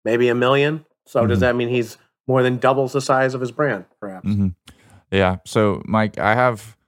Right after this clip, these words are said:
Speaker 2: one question for you as the, the sports marketing professor here. We've talked about Nike and Adidas and Under Armour. Outside of those brands,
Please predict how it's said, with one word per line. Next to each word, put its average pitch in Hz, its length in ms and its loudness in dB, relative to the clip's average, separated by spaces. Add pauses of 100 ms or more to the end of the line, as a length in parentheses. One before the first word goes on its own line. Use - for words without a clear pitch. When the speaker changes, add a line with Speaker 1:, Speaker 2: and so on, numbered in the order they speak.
(300)
Speaker 2:
one 120 260 0
question 123 340 -2
for 107 100 -8
you 101 400 -2
as 92 320 -6
the, 87 300 -12 (220)
the 95 160 -8
sports - 560 -4
marketing 90 680 -4
professor 85 600 -6
here. 85 420 -4 (680)
We've 120 180 -2
talked 123 240 4
about 110 240 0
Nike 101 400 -4
and 98 100 -2
Adidas 95 460 -4
and 85 100 -6
Under 92 240 0
Armour. 90 520 -2 (1700)
Outside 139 440 2
of 98 160 -6
those 113 380 2
brands, 90 920 -2